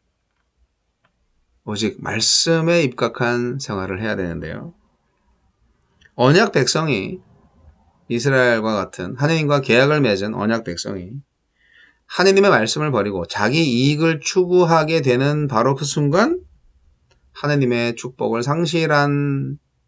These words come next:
백성이 되는 것입니다. 하느님의 복을 상실하면 어떻게 돼요? 바로 멸망당하는 거죠.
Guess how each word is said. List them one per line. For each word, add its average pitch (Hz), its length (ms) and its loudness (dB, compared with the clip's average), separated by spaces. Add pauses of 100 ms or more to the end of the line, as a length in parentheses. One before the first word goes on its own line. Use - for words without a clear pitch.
(120)
백성이 98 360 -6
되는 90 220 -6
것입니다. 104 640 -14 (760)
하느님의 208 560 2
복을 165 720 2
상실하면 170 460 2
어떻게 131 180 -2
돼요? 123 300 -2 (760)
바로 113 420 2
멸망당하는 143 720 0
거죠. 98 440 -6